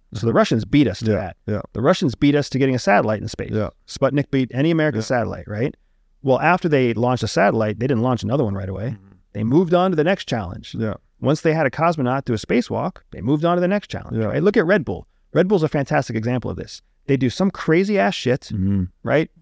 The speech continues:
Speaker 1: A dude jumps off of one airplane and lands in another airplane or whatever else it might be, right?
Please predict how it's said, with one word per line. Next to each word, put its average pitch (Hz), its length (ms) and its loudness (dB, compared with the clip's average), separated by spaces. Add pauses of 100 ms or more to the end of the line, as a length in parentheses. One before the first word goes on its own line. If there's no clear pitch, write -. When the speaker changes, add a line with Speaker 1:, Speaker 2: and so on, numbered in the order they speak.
Speaker 1:
A 127 100 -2
dude 127 400 0 (260)
jumps 135 280 2
off 135 160 2
of 123 60 -2
one 135 180 2
airplane 143 380 0
and 92 240 -4
lands 135 280 -2
in 139 60 0
another 113 260 2
airplane 87 400 -4
or 82 100 -8
whatever 131 360 0
else 123 120 0
it 113 60 0
might 120 160 0
be, 92 160 -6
right? 117 260 -4